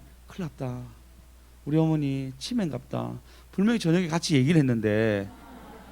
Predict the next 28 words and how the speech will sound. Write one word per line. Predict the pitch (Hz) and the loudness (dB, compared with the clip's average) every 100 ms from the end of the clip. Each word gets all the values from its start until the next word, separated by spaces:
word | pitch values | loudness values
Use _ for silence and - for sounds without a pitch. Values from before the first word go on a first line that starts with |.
| - - | -20 2
제 | 220 233 | 8 8
저녁에 | 233 247 269 277 | 6 8 8 8
나눴는데 | 226 196 208 175 | 6 2 2 -2
갑자기 | 165 175 240 | -2 -4 -2
"김서방 | - 202 262 247 | 2 4 4 4
왔냐"가 | 180 196 226 | 4 4 4
무슨 | 180 139 165 | 2 0 4
말이냐. | 175 190 160 135 143 139 127 123 - - - - | 6 6 4 4 4 4 2 0 -6 -20 -16 2
너무 | 202 269 294 262 | 6 10 10 8
수색이 | 240 330 349 240 | 2 2 4 4
가득해가지고 | 175 180 214 208 147 | 4 2 2 4 4
얘기하는 | 139 180 202 | 6 6 6
거예요. | 156 135 127 117 - - - - | 4 4 2 0 -8 -20 -20 -12
그거 | - 247 | 6 8
아니라고. | 202 240 285 208 190 - - - - | 8 8 6 6 2 -4 -16 -20 4
어머니 | 285 302 269 | 8 10 10
정정하시다고. | 233 240 247 262 285 226 220 160 147 - - - | 10 12 12 12 12 8 6 6 0 -6 -14 4
"내가 | 202 254 277 | 10 10 12
밤에 | 302 320 | 12 12
간 | 262 262 | 10 10
거 | 277 | 8
어머니만 | 339 339 247 | 8 8 8
보나, | 226 226 | 8 8
봤나 | 196 226 240 | 8 10 10
보다." | 208 196 190 190 170 160 - - - | 12 12 12 12 10 8 2 -14 -8
이렇게 | 269 294 | 6 8
얘기된 | 220 240 277 | 10 10 8
거예요. | 254 160 127 | 6 4 2